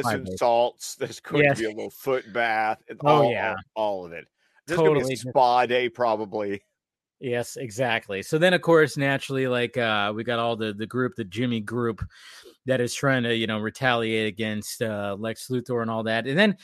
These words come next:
Speaker 1: Lex Lu-, Lex just runs over to his special little s-, ship or, you know, jet, whatever the hell he has.
Speaker 2: Yeah, it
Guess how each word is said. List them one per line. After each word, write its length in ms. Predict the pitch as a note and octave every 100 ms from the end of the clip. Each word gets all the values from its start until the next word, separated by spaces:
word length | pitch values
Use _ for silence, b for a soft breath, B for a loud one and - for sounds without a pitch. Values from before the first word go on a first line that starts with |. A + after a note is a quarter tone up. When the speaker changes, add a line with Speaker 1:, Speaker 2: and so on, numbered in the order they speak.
| B -
Speaker 1:
Lex 220 | F#3+ -
Lu-, 180 | G#3 F#3+
Lex 400 | F3+ A#3 A#3 -
just 240 | F3+ E3+ B2
runs 340 | D#3 F3+ D#3
over 220 | E3 E3
to 240 | D3+ E3+ E3
his 280 | D#3 C#3
special 520 | - - D3+ D3+ D#3+ D3+
little 160 | D3
s-, 300 | C#3 - - B B B B _
ship 480 | - - - G#3+ - - _ _
or, 340 | D#3+ D3+ C#3+ A2 _ D3
you 180 | E3+ D3
know, 120 | C3
jet, 420 | A2 G#2+ F#3 -
whatever 300 | C#3+ D3 D#3+
the 80 | C#3+
hell 220 | C3 C3
he 200 | A#2+ B2+
has. 300 | A2 A2 A#2+
Speaker 2:
Yeah, 220 | D4+ C#4 A#3+
it 80 | B3